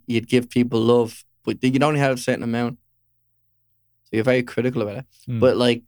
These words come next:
Speaker 1: TikTok, you can give love to everyone. So you just sit there and you're liking and you're scrolling, and it's simple. Just one flick. One.
Speaker 2: Yeah.
Speaker 1: It's not like Bebo where you give your love and you're like, "Oh, I'm done for the day."
Speaker 2: Mm-hmm.
Speaker 1: <clears throat> You know, you do, <coughs> you're flicking <clears throat> and scrolling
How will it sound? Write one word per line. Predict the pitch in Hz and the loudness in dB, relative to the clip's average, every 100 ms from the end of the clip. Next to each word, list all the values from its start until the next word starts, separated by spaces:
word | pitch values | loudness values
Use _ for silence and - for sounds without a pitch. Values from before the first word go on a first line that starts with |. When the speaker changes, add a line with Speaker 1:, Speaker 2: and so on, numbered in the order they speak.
| - | -2
Speaker 1:
TikTok, | 156 - 147 131 | -2 2 0 2
you | 143 | -2
can | 143 | 0
give | 131 127 | 0 2
love | 135 | 2
to | 123 | 2
everyone. | 113 131 120 104 _ _ _ _ | 0 0 -4 -10 _ _ _ _
So | - 113 | -6 -2
you | 110 | 0
just | 117 123 - | 0 -2 2
sit | 123 123 | 0 4
there | 127 | 2
and | 117 | 2
you're | 113 | -2
liking | 110 117 127 123 127 | -2 2 2 2 -2
and | 113 | -2
you're | 104 | -4
scrolling, | 110 - 131 123 131 127 | -10 -2 2 2 2 2
and | 110 120 | 0 -2
it's | 123 | 0
simple. | 220 202 127 | -2 0 0
Just | 151 - | -2 -2
one | 170 165 | -2 -2
flick. | - 165 - _ | 0 -2 -2 _
One. | - 170 160 _ | -4 -4 -4 _
Speaker 2:
Yeah. | 127 | -6
Speaker 1:
It's | 117 | 0
not | 202 | 2
like | 196 190 | 2 0
Bebo | 175 160 135 | -2 0 2
where | 131 | 2
you | 123 | 2
give | 139 | 2
your | 131 | 2
love | 131 135 | 2 2
and | 123 | -2
you're | |
like, | 127 | -2
"Oh, | 185 | 0
I'm | 156 | 0
done | 123 156 | 0 -2
for | 160 131 | -2 -2
the | |
day." | 120 117 131 | 0 2 0
Speaker 2:
Mm-hmm. | 113 120 - - 160 | -6 -12 -8 -4 0
Speaker 1:
<clears throat> | |
You | 131 | 2
know, | 131 127 123 _ _ _ _ _ | 4 2 -2 _ _ _ _ _
you | - | -4
do, | 117 - - - - _ | -4 -4 -10 -14 -14 _
<coughs> | _ _ 175 | _ _ -2
you're | - 113 | 0 -2
flicking | 110 - 151 160 139 - - - _ _ | -2 -2 0 0 -4 -8 -20 -20 _ _
<clears throat> | _ _ _ _ _ | _ _ _ _ _
and | 151 - 117 | -8 -6 -8
scrolling | - - 131 135 135 123 | -6 2 4 4 2 0